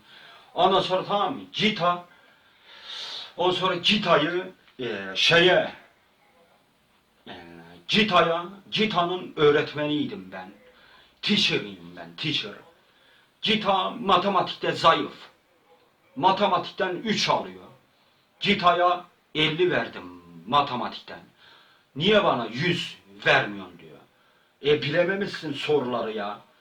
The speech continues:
Ondan sonra bakın, kopya çekmek yok ha. Kül yutmazım lan ben Cita.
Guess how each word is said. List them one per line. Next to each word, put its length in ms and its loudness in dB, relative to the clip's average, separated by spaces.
Ondan 260 2
sonra 240 2
bakın, 320 2
kopya 380 2
çekmek 460 -2
yok 200 0
ha. 260 -6
Kül 320 0
yutmazım 540 2
lan 180 2
ben 200 -8
Cita. 500 -2